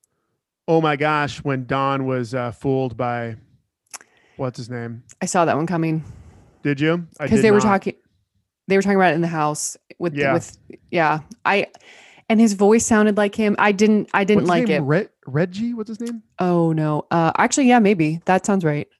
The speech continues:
Speaker 2: I don't know. But I think you're right. I think it might be Reggie. The brother,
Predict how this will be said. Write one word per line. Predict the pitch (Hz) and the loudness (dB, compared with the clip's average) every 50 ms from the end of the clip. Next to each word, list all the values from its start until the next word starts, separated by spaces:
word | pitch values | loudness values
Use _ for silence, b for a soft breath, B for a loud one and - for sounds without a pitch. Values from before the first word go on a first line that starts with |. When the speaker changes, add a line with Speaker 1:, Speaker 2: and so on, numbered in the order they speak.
| _ - | _ -2
Speaker 2:
I | 180 | 0
don't | 180 185 175 | 2 2 2
know. | 165 156 156 151 151 147 147 147 _ _ _ _ _ _ _ _ _ _ _ _ - | 0 0 0 -2 -2 -4 -4 -8 _ _ _ _ _ _ _ _ _ _ _ _ 2
But | 202 190 | 4 4
I | 185 | 4
think | 175 196 190 175 - | 4 2 0 0 0
you're | 160 156 | 0 0
right. | 156 156 - - | 0 0 -2 -2
I | 160 | -4
think | 156 160 156 | -4 -4 -4
it | 147 | -4
might | 147 139 | -6 -6
be | - 139 | -6 -6
Reggie. | 139 143 139 135 139 139 143 _ _ _ _ _ _ _ _ - | -6 -6 -6 -6 -8 -10 -10 _ _ _ _ _ _ _ _ -2
The | 202 | 0
brother, | 196 208 202 180 165 151 147 - 160 | 4 4 4 4 4 2 0 -4 -6